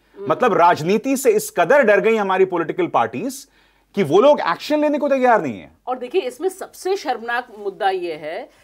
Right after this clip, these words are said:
Speaker 1: कि ये शख्स जिसकी बात हम, आप सारे, उर्मिलेश जी, हम सब लोग लगातार कर रहे हैं, सारा ये वाला मीडिया कर रहा है, जो सब कुछ पब्लिक डोमेन में है, और वहां पर जो सभा होती है, जो वहां पंचायत होती है, उसके स्वर सुनिए,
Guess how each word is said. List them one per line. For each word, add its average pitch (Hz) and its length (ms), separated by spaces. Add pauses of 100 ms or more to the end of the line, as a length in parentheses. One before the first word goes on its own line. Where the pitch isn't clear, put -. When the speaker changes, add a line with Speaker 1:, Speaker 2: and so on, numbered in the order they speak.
(140)
Speaker 1:
कि 277 200
ये 311 160
शख्स 269 320
जिसकी 226 240
बात 214 380
हम, 247 280
आप 202 260
सारे, 226 380
उर्मिलेश 214 480
जी, 233 80
हम 262 160
सब 330 280
लोग 339 180
लगातार 214 460
कर 214 140
रहे 233 100
हैं, 254 60
सारा 233 280
ये 240 200
वाला 214 200
मीडिया 208 340
कर 233 180
रहा 156 200
है, 196 360 (460)
जो 262 80
सब 294 280
कुछ 453 240
पब्लिक 294 360
डोमेन 226 400
में 175 140
है, 185 420 (300)
और 330 440 (140)
वहां 269 400
पर 330 220
जो 349 220 (260)
सभा 208 240
होती 240 420
है, 170 120
जो 175 120
वहां 170 220
पंचायत 220 640
होती 247 300
है, 285 60
उसके 285 220
स्वर 302 300
सुनिए, 311 560